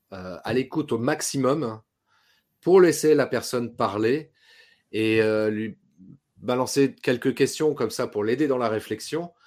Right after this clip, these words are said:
mais en aucun cas, dans cette troisième phase, effectivement, il va lui dire, « Ouais, tiens, euh, il faut voir, euh,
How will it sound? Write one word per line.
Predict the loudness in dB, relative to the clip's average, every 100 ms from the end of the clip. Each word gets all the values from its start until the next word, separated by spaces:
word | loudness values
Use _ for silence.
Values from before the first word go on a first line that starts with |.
| _ _ -6
mais | -4 -2
en | 0 0 4
aucun | 4 4 0 -4
cas, | -2 0 0 -2
dans | -6 -8
cette | -8 -10
troisième | -6 -4 -2 -6
phase, | -4 -6 -6
effectivement, | -10 -14 -12 -10 -8
il | -8
va | -8 -10
lui | -10
dire, « | -8 -8 -8
Ouais, | -12 -8
tiens, | -6 -4 -4 -4
euh, | -6 -8
il | -10
faut | -4 0 2
voir, | 2 4 4 0
euh, | -4 -8